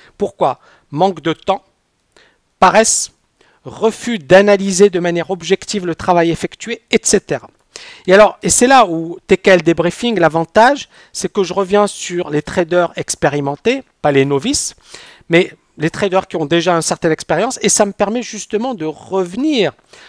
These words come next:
sur leurs trades. Et pour moi, T K L Débriefing, c'est un moment clé dans la formation du trader, parce que ça permet de repérer les points forts et les points faibles du trader, mais surtout, ça va permettre d'aider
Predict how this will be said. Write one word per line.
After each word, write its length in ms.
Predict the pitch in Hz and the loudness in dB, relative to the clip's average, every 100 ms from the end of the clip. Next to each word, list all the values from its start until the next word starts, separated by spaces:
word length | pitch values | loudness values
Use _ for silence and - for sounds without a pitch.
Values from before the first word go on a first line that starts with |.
| _ | _
sur 300 | - - 202 | -12 -6 -2
leurs 180 | 180 - | -2 -4
trades. 300 | - 170 120 _ _ _ - - | -2 -2 -4 _ _ _ -10 -4
Et 80 | 165 | -4
pour 220 | 220 208 | -4 -2
moi, 260 | 240 269 - - | 2 2 0 -4
T 80 | 202 | 2
K 80 | |
L 140 | 214 185 | 2 4
Débriefing, 500 | 185 180 185 254 269 | 2 2 -4 -4 -6
c'est 240 | - - 185 | -4 0 2
un 180 | 175 | 2
moment 380 | 180 208 208 190 _ | 0 -2 -2 -4 _
clé 300 | 208 208 262 160 | 2 2 2 -4
dans 320 | 135 208 214 | 0 2 2
la 100 | 180 | 0
formation 500 | - 180 180 - 226 | -4 -4 -4 -6 -10
du 140 | 165 | -10
trader, 380 | - 185 143 110 _ _ - - | -6 -4 -4 -8 _ _ -20 -6
parce 160 | - 180 | -2 0
que 80 | 226 | 0
ça 160 | - | 0
permet 300 | 202 208 220 | 0 0 0
de 140 | 202 170 | -2 -4
repérer 840 | 151 214 220 - 208 190 185 240 _ _ - | -8 -8 -6 0 0 0 -4 -4 _ _ -6
les 100 | 151 | -6
points 300 | - 190 185 | -4 -4 -4
forts 480 | - 185 170 180 - _ _ | -2 -2 -2 -4 -12 _ _
et 80 | - | 0
les 100 | 160 | 0
points 240 | - 170 160 | 0 -4 -6
faibles 400 | - 156 147 143 _ - | -2 -2 -2 -8 _ -20
du 240 | 131 160 _ - | -16 -16 _ -4
trader, 400 | 185 147 151 185 _ - - 160 | -2 0 -2 -4 _ -20 -8 -2
mais 80 | |
surtout, 560 | 170 - 269 254 - 269 | -2 -4 -10 -10 -8 -4
ça 140 | - | 0
va 100 | 196 | 0
permettre 400 | 180 190 202 190 | 0 -2 -4 -8
d'aider 640 | 143 208 190 185 214 254 | 0 0 2 2 2 0